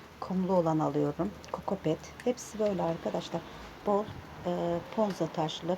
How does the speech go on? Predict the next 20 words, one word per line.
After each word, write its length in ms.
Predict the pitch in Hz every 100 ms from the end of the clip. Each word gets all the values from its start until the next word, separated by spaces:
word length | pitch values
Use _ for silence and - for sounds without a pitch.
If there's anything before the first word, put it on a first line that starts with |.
| -
perletli 480 | 220 180 170 - 214
bir 80 | 226
toprak 440 | - 196 185 185 -
bunlarınkisi. 680 | 170 165 165 160 - - 214 226 - -
Yani 220 | 208 233 -
ekmek 360 | 196 - 233 240 -
atıyorlar. 580 | 190 - 202 202 175 190
Sokağa 420 | - 208 - 208
şunlara 420 | - 202 202 202
bakar 260 | 196 - 214
mısınız? 300 | 180 - -
Ekmek 340 | 190 - 202 -
kavga 240 | 185 170 170
ediyorlar. 340 | 170 160 170 175 180
Yiyorlar 440 | 214 202 185 160
da 60 | 170
yani. 420 | 165 156 156 170 - - - - -
Hani 200 | 180 170
bazen 360 | 175 180 185 180
diyorlar 280 | 185 185